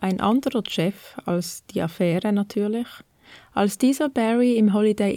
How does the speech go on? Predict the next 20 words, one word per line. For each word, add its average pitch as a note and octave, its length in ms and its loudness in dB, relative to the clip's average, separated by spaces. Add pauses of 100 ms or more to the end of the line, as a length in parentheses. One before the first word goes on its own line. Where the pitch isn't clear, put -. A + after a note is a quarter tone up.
Inn G#3+ 140 4
besuchte, G3+ 840 -2
muss A#3 340 2
er A#3 300 0
wohl G3+ 260 2
das G#3 240 -4
Schild A3+ 520 -2
des F#3+ 180 -2
Pools B3+ 600 0
übersehen D#3+ 640 -2
haben, D3+ 520 -4 (560)
denn F#3+ 220 4
selbiger C#4 720 0
Pool G3 480 2 (160)
befand G3 380 0
sich - 200 -4
direkt F#3 500 -4
unter A3+ 220 0
Barrys F3 480 -2
Zimmer. D3+ 500 -4